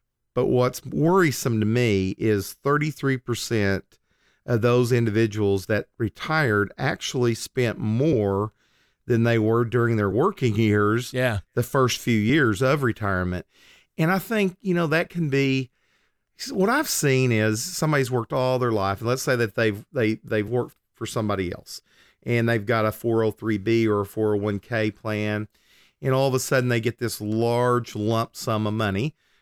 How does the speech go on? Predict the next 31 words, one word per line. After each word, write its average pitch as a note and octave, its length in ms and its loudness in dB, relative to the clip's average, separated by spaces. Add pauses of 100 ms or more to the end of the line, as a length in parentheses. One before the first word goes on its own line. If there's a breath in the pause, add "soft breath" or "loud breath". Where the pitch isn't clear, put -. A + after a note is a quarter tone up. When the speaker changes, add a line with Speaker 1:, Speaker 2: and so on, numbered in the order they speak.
(160)
Speaker 1:
that A#2+ 160 0
they A2+ 160 2
roll G#2+ 420 2
over A2 460 0 (220)
into A2+ 500 0
a G#2 160 0
self-directed, A2+ 1040 -2
typically, G#2 640 -4 (400)
I A#2+ 160 0
R G#2+ 260 2
A G#2 120 2
account. G2+ 500 -4 (500)
And A2+ 720 0 (560)
sometimes E3+ 720 0
you B2 60 0
look C3 160 0
at C3 60 -12
that B2+ 180 0
large A#2+ 280 0
sum B2 200 -4
of A#2+ 40 0
money D3+ 220 0
and B2+ 80 -2
think, C3 160 -4 (140)
"Hey, D#3 200 0
it's C3 160 -2
okay A#2 340 0
that G2 140 -2
I G2+ 120 0
go G2 260 0
and, F2+ 200 -4